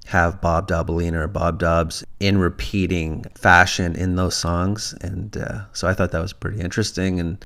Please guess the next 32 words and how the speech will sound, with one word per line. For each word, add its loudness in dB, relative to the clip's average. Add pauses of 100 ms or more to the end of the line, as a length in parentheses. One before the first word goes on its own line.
there's, 2
uh, 8
the 4 (400)
infamous 2
rapper 6
B 2
O 2
B, 2
and -2 (180)
there's 2
just -4
a -6
s-, -6 (140)
a -6
ton 0
of 4
other 6
references -2 (640)
that 0
pop 0
up 0
in -2
really -2
interesting -6
places. 2
So -4 (160)
it's -8
just -2
something -4
I've -2
been -4
tracking. 0